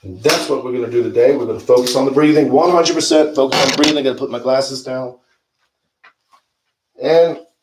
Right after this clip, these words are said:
<clears throat> we're just gonna continue to do the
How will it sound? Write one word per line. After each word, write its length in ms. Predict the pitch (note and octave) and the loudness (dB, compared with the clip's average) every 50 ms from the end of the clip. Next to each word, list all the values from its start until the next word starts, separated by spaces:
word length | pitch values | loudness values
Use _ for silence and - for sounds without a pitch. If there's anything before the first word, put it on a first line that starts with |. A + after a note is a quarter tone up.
| _ - | _ -18
<clears throat> 360 | - - - - A#2+ - - | -16 -16 -16 -16 -16 -10 -2
we're 140 | D3+ F3 F#3 | 0 0 2
just 200 | G#3+ G#3 - - | 0 -2 -2 0
gonna 180 | G3 F#3+ F#3 | 0 0 0
continue 440 | - F3+ - - G3+ G3 G3+ G3 F#3+ | 0 -4 -4 -2 -2 0 0 0 0
to 80 | F#3 - | 0 2
do 500 | - F3+ F3+ F3+ F3+ - - - - - - - _ _ _ _ _ _ _ _ _ _ _ _ _ _ _ - - - _ _ _ _ _ _ _ _ _ _ _ _ _ _ _ _ _ _ | 4 6 8 8 8 6 2 -4 -12 -16 -20 -20 _ _ _ _ _ _ _ _ _ _ _ _ _ _ _ -20 -20 -20 _ _ _ _ _ _ _ _ _ _ _ _ _ _ _ _ _ _
the 460 | B2+ C3+ C#3+ D3 C#3+ C#3 C#3 C3+ C3+ | -10 -8 -6 -4 -4 -6 -8 -10 -16